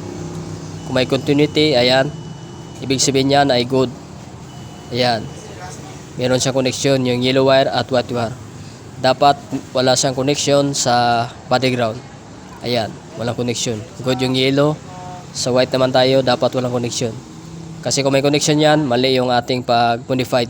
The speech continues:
ito sa kanyang stator. So, dapat ganyan lang siya. Ang may connection lang, yung kanyang yellow wire at white wire. So, ito, mga ideas, ah, okay na ito.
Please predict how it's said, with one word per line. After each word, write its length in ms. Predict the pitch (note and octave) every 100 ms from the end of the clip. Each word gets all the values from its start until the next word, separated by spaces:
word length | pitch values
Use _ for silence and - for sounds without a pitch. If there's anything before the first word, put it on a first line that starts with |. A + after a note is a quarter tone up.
| -
ito 240 | - - A#2
sa 160 | A2+
kanyang 260 | A#2 A#2+ A2+
stator. 400 | - C3 A#2 G2+ - - - - - - - -
So, 100 | B2
dapat 320 | C3 C#3 C3
ganyan 320 | C3+ C3 C3
lang 140 | B2+
siya. 180 | - A2+ - - - - - - -
Ang 160 | C3+
may 80 | C3
connection 400 | D3 D3+ - D3+
lang, 300 | D#3 D#3+ E3 - - - - - -
yung 100 | C3
kanyang 400 | C3 C3 C3 C3
yellow 300 | C#3 D3+ D3+
wire 260 | D3 D3+ D3 -
at 160 | B2+
white 240 | C3+ B2+ -
wire. 300 | A#2+ G#2+ - - - - - - - - -
So, 160 | - A#2+
ito, 160 | C3+
mga 140 | C#3+ C#3+
ideas, 400 | D3 D3 D3 -
ah, 240 | B2+ B2
okay 240 | A#2+ B2+ B2
na 140 | A#2+
ito. 180 | A#2